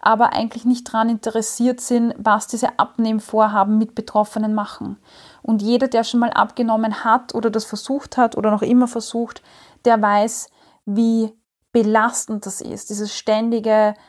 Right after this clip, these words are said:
Zählen von irgendwelchen Energieangaben, das Tracken von irgendwelchen Energieverbräuchen, wenn man, wenn man Sport macht.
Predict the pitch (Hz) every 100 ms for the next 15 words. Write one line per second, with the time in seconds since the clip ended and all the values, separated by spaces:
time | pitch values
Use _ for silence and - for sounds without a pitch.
0 | _ _ _ - - - - 233 233 240
1 | 240 226 - 226 226 202 214 - 220 -
2 | 214 214 - 247 262 - 208 226 220 202
3 | 208 214 220 220 220 - - _ 220 208
4 | - 233 214 220 240 226 - 214 226 220
5 | 220 - - 214 220 214 247 240 240 220
6 | 190 190 240 - 226 220 220 220 214 214
7 | 214 214 - - 208 208 - 202 202